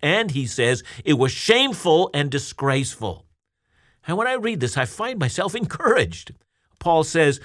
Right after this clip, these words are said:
that he came to Thessalonica with boldness, but he says more. He says, "He had boldness in our God." That is, it was God who emboldened us, God who helped us in our distress, and we just didn't give up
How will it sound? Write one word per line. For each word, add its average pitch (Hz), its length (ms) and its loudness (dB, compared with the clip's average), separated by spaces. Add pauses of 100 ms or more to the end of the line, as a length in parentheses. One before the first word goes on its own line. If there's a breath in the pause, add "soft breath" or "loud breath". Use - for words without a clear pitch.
(140 loud breath)
that 131 100 2
he 147 140 4
came 196 280 0
to 151 80 0
Thessalonica 139 720 0
with 98 200 -2
boldness, 123 460 2
but 117 140 -4
he 120 100 -2
says 113 240 -2
more. 151 220 0
He 107 80 -2
says, 110 340 -2 (240 loud breath)
"He 143 140 2
had 117 240 0
boldness 190 480 2
in 156 180 0
our 156 180 2
God." 113 420 0
That 139 140 0
is, 143 280 2 (240 loud breath)
it 185 160 8
was 165 160 4
God 220 300 4
who 202 120 2
emboldened 196 580 4
us, 85 480 -6 (240)
God 208 300 4
who 180 140 4
helped 214 400 2
us 127 160 0
in 160 140 0
our 151 200 4
distress, 139 560 0 (220 loud breath)
and 143 200 0
we 113 140 -2
just 156 500 0
didn't 123 340 -2
give 101 280 -2
up 156 380 -2